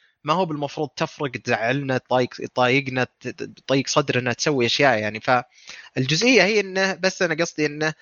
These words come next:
المعتاد إنه اللي يبغون الناس يحبونهم ويدورون على محبة الناس، محبة الناس، مو بأن محبة الناس هذا شيء ثانوي،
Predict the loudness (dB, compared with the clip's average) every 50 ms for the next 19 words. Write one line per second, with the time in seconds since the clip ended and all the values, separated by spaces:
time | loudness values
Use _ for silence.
0 | _ _ _ _ _ _ 2 4 4 2 0 -2 -2 _ 0 0 0 0 0 -4
1 | -6 _ -2 -2 -2 -2 -2 0 0 0 0 -4 _ _ -2 2 2 2 2 2
2 | 2 2 2 2 2 2 -2 -2 0 -4 -8 -10 -8 _ 0 0 0 0 -2 -4
3 | -4 -4 -2 -2 0 0 2 2 2 2 2 0 -2 -2 -2 -2 0 0 0 0
4 | -2 -2 -4 -4 _ -4 -12 -8 -2 2 2 2 2 0 -4 -6 -6 -8 _ _
5 | _ _ _ _ _ _ _ _ _ _ _ _ _ _ _ _ -2 0 0 0
6 | -2 -2 -6 -6 -4 -4 -8 -2 0 0 0 0 -6 -8 -6 0 0 2 2 2
7 | 0 0 -2 0 -2 -2 -2 0 0 0 0 2 2 2 2 2 0 0 4 4
8 | 2 2 2 -4 -14 -20 -20